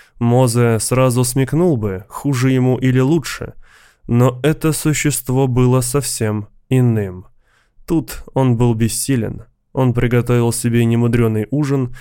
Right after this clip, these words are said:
поел и опять задумался над тем, как бы покормить существо и как ему помочь. Он принес его в дом, согрел его, но это ли было нужно подобному существу? Или следовало сделать из него что-то другое?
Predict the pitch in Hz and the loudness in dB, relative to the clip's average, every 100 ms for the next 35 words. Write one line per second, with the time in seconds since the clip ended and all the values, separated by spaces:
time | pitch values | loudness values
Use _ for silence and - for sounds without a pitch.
0 | - - - 131 110 120 127 107 - 120 | -20 -12 0 2 4 2 0 -2 -2 2
1 | 127 127 160 147 143 147 143 131 131 127 | 2 2 0 0 0 2 0 0 0 0
2 | 123 143 143 123 139 147 143 151 156 143 | 0 -2 -2 -2 -4 -4 -2 -2 -2 -2
3 | 143 139 135 - 131 - 123 - 120 123 | 0 0 -2 -2 -4 -2 -4 -2 0 0
4 | 123 123 120 123 120 117 120 117 110 127 | 0 0 -4 0 -4 0 0 0 0 0
5 | 143 117 - - - - - _ - 123 | 0 -2 -4 -14 -18 -20 -20 _ -6 0
6 | 123 120 123 123 127 123 123 120 120 110 | 2 2 2 2 2 2 0 2 2 0
7 | 120 139 110 98 - 120 123 147 131 113 | 0 2 0 -4 -4 0 2 2 2 0
8 | 107 104 101 131 143 139 143 147 123 139 | -2 -4 -2 0 0 0 -2 -2 0 0
9 | 135 135 139 135 135 165 139 110 104 98 | 0 0 0 2 2 2 0 -2 -6 -2
10 | 123 123 127 123 120 123 - 123 131 123 | -2 0 2 2 2 0 -2 -4 -2 -6
11 | - 151 107 - - - - _ - 127 | -4 -4 -4 -6 -20 -20 -20 _ -2 0
12 | 147 156 139 127 151 143 139 135 131 123 | 2 2 0 0 -2 0 0 2 2 0
13 | 107 127 139 127 127 127 117 127 123 123 | 0 0 2 0 0 -4 0 0 2 0
14 | - - 135 - 131 123 131 131 139 110 | -4 -4 -4 -2 -2 0 -2 0 0 0
15 | 95 90 | -4 -10